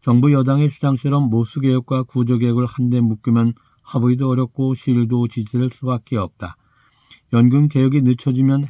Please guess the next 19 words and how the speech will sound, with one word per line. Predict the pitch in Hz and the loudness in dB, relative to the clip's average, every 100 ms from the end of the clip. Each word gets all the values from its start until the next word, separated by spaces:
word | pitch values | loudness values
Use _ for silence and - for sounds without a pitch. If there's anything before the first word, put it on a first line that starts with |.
| - | -6
해마다 | 139 139 135 143 139 | -4 -2 -2 -6 -4
오십조 | 113 127 - 147 | -4 -4 -4 -2
원 | 143 | 0
이상 | 135 143 135 139 - | 0 0 -2 -2 0
미래 | 123 127 113 | 2 2 0
세대의 | - 127 127 120 | -2 0 0 -4
추가 | - 151 | -6 -6
부담이 | 135 131 131 135 | -4 -2 -2 -2
발생한다고 | 123 117 107 113 110 110 110 117 | -2 -4 -2 -2 0 -2 -2 -2
하지 | 107 98 | -2 -4
않나. | 98 92 82 - _ _ _ _ _ - | -4 -4 -8 -12 _ _ _ _ _ -4
그런데도 | 123 117 117 120 | 2 4 4 0
정부 | 120 117 113 | 0 0 2
여당은 | 110 113 113 113 | 2 2 2 0
김 | - 113 | 2 2
의장의 | 113 127 139 | 2 0 -2
제안을 | - 123 127 131 135 | -2 0 0 0 -2
대바람에 | 120 104 - 135 135 135 131 | -4 -6 -4 -4 -2 -2 -4
거부했다. | 117 104 95 95 - 95 - | -2 -2 -2 -6 -8 -14 -16